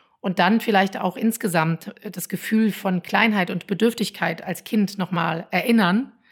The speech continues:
und mich da auch nachbeeltern. Und ich kann mit meinem Kind auch eben über Themen sprechen. Also da muss ich gucken, wie alt ist mein Kind, was kann ich dem zumuten. Aber mit dem eigenen Kind über die Themen sprechen,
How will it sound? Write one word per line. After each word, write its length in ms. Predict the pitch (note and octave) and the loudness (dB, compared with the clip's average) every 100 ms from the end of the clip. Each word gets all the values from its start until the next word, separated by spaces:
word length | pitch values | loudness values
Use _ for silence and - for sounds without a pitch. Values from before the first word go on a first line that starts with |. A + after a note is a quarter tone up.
| _ _ | _ _
und 160 | - E3+ | -4 -2
mich 140 | F3+ | 0
da 160 | F3+ F3 | 0 0
auch 140 | - | 0
nachbeeltern. 920 | G3 G#3+ - E3+ E3+ E3+ G3 G3 C4+ _ _ _ _ _ _ _ _ | 0 0 -2 -4 -2 -2 -2 -4 -6 _ _ _ _ _ _ _ _
Und 380 | A#3 C4 C4+ - _ _ - | 2 2 0 -12 _ _ -12
ich 120 | - | -6
kann 240 | G3 G#3 | -2 0
mit 100 | F#3+ | 0
meinem 200 | F#3 F3 | 0 0
Kind 360 | G#3+ G3+ F#3+ - | 0 -2 -2 0
auch 220 | F#3+ G3 | 0 0
eben 200 | G3+ F#3+ | -2 -2
über 200 | G3 G3 | 0 -2
Themen 260 | - G3 G3 | 0 0 0
sprechen. 540 | - G3 G3 D#3 E3 | 0 -2 -2 -6 -8
Also 220 | F3 F3 | -10 -8
da 80 | F3 | -4
muss 160 | F3 F3+ | -4 -6
ich 100 | - | -8
gucken, 240 | G#3 G#3 | -6 -2
wie 80 | F3+ | -2
alt 160 | F3+ F#3+ | -2 -4
ist 160 | - | -6
mein 140 | F#3 E3+ | -6 -2
Kind, 180 | G#3 | -4
was 140 | G3+ F#3+ | -4 -2
kann 140 | F#3 | -2
ich 60 | F3+ | -2
dem 140 | F3 | -4
zumuten. 520 | E3 B3+ B3+ A3+ A3+ A3 _ | -2 0 2 2 2 0 _
Aber 200 | - F3+ | 0 2
mit 120 | F3+ F3+ | 2 0
dem 80 | |
eigenen 380 | - G3 G#3+ G3 | 0 2 2 2
Kind 260 | G3+ G3+ G3 | 2 0 0
über 240 | G#3+ F#3+ | -4 -6
die 240 | F3+ F3 - | -4 -4 -6
Themen 360 | - G3+ G3 | 0 2 2
sprechen, 680 | G3 - G3+ G3 F#3+ F#3 | 0 0 -2 0 0 -2